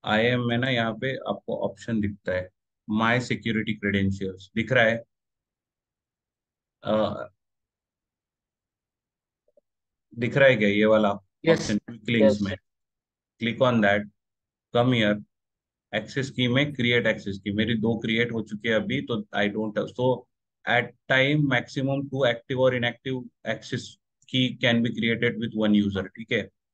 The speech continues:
Speaker 1: तो मेरी दोनों created है, इसीलिए मैं third नहीं create कर पाऊंगा, ठीक है अभी।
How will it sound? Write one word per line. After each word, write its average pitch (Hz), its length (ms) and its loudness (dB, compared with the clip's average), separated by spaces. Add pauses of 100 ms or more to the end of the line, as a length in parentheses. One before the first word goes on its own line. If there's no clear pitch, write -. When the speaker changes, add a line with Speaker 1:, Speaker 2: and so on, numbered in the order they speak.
(200)
Speaker 1:
तो 117 80 -4
मेरी 120 220 0
दोनों 117 300 0
created 120 440 0
है, 135 100 2
इसीलिए 120 280 -4
मैं 123 180 -4
third 104 260 -2
नहीं 104 140 -2
create 98 260 -6
कर - 140 -8
पाऊंगा, 92 320 -12
ठीक 110 200 -12
है 113 80 2
अभी। 92 180 -4